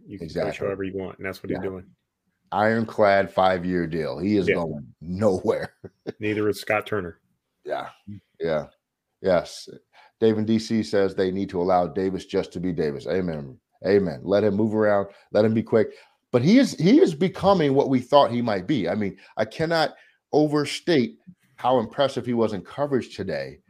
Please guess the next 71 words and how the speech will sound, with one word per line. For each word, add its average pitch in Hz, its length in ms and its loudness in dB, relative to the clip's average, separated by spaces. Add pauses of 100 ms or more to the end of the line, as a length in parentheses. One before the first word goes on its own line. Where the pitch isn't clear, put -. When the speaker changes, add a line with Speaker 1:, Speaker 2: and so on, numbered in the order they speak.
(240)
Speaker 2:
Um, 101 300 4
even 226 280 0
that 247 200 2
catch 160 280 2
that 117 280 -4
Henry 131 300 -2
caught 110 340 2 (240)
that 107 100 -2
he 123 60 2
almost 113 300 0
scored 113 260 0
on, 90 200 -6 (400)
Davis 147 240 0
had 147 80 -2
the 123 60 2
presence 123 320 -2
of 101 80 -4
mind 101 460 0
to 98 320 -4 (200)
stop 117 300 0
going 113 220 2
for 196 100 -2
the 190 60 -4
strip 117 320 -2
and 92 80 -6
just 92 160 -8
tackle 98 280 -2
him 85 60 -8
short 95 220 -4
of 80 80 -6
the 87 60 -6
end. 98 100 -6
It 107 60 -6
didn't 107 180 0
matter. 104 300 4
He 98 60 -2
scored 98 280 -4
two 110 140 -2
plays 92 240 -6
later, 101 320 -2 (300)
but 113 120 2
he's 87 140 -2
where 113 220 2
he's 107 180 -2
supposed 95 460 -4
to 82 80 -8
be, 87 200 -2
which 85 160 -4
I 95 60 -2
don't 95 160 -2
think 90 140 -14
you 85 80 -14
could 87 120 -10
have 76 100 -8
Speaker 1:
Yeah. - 40 -16
Speaker 2:
said 78 220 -6
last - 340 -10
year. 71 200 -10 (240)
Speaker 1:
They 143 120 -8
took - 80 -12
Speaker 2:
They - 80 2
Speaker 1:
the 107 60 0
Speaker 2:
still 110 100 -4
take 131 240 4
Speaker 1:
concrete 113 200 2
Speaker 2:
him 107 60 6
Speaker 1:
out 101 80 4
of 95 60 0
his 98 100 2
shoes. 95 380 -4
Yeah. 98 240 0